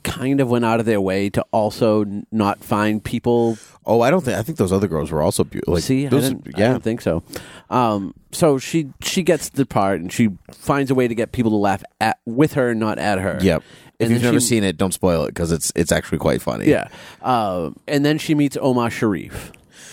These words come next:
Speaker 2: Yep.
Speaker 1: And
Speaker 2: What a babe.
Speaker 1: all of a sudden, her drive to be a Ziegfeld Folly girl goes out the window.
Speaker 2: S-, yes and, yes and no, because,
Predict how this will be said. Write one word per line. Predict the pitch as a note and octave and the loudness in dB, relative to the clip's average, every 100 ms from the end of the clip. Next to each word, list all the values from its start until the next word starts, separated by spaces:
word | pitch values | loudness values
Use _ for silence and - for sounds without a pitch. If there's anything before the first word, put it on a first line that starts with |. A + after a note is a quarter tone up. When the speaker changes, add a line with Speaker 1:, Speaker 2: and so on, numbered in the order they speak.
| - | -2
Speaker 2:
Yep. | F#2+ E2+ - _ - - _ _ _ _ - | 2 2 -2 _ -20 -20 _ _ _ _ -4
Speaker 1:
And | B2 A#2+ | -2 0
Speaker 2:
What | F#2+ | 2
a | G2+ | 2
babe. | A#2 D#2 C#2+ C#2+ - _ _ - | 0 -2 -4 -8 -12 _ _ -2
Speaker 1:
all | D3 F3 | 2 2
of | E3+ | 2
a | |
sudden, | D#3+ D#3+ D#3 D3+ | 2 2 4 2
her | C3+ C3+ A#2+ A2+ | 2 2 2 0
drive | A2 C3+ C3 D3 D3 C#3 | 0 2 4 2 0 -2
to | C#3+ | 0
be | C#3 | 2
a | C3 | 4
Ziegfeld | D3+ C#3 D3+ C#3 | 0 0 2 2
Folly | C#3+ C3 B2+ | 2 2 2
girl | A#2+ A#2 | 2 0
goes | G#2+ G2 | 2 0
out | G2 | 0
the | F#2+ | 0
window. | E2+ C#2+ A1 G1+ - _ _ _ - - - - | -2 -2 -6 -6 -14 _ _ _ -20 -18 -4 0
Speaker 2:
S-, | - - - | 0 0 -2
yes | C#3 G3+ A3+ | -2 0 2
and, | G3 E3 - _ _ | 0 -2 -12 _ _
yes | - C3+ G3+ | -4 0 2
and | F#3 C3+ | 2 0
no, | B2+ A#2 F2 E2+ | 2 2 0 0
because, | A#2+ - A#2+ A#2 G#2 - | -2 0 2 2 0 -6